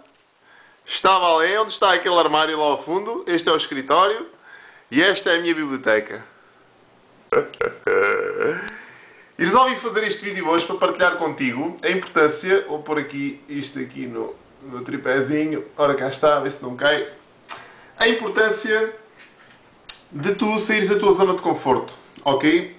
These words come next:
Eu além estava confortável e deu-me algum trabalho em mudar, portanto, o meu escritório para este lado, aqui a minha secretária,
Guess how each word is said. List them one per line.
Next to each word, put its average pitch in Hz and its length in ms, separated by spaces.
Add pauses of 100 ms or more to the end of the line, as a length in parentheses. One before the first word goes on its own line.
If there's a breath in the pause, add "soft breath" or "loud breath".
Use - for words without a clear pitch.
Eu 202 160
além 185 240
estava 185 280
confortável 143 680 (520 loud breath)
e 127 100
deu-me 180 180
algum 175 280
trabalho 131 580
em 151 140
mudar, 135 460
portanto, 135 360
o 135 40
meu 131 80
escritório 131 460
para 135 140
este 131 180
lado, 127 340
aqui 123 180
a - 20
minha 123 140
secretária, 127 760